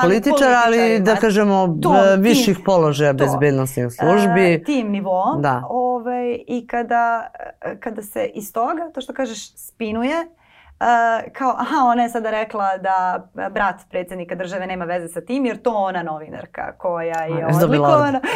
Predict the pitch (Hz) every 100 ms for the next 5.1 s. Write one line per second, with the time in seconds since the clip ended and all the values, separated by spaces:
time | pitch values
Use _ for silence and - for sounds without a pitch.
0 | 320 240 220 233 - 139 330 165 156 151
1 | 139 - 269 392 359 359 - 254 330 302
2 | 285 247 247 262 247 233 226 202 _ -
3 | 202 202 165 - - - - - _ _
4 | 139 139 131 127 190 180 262 381 208 175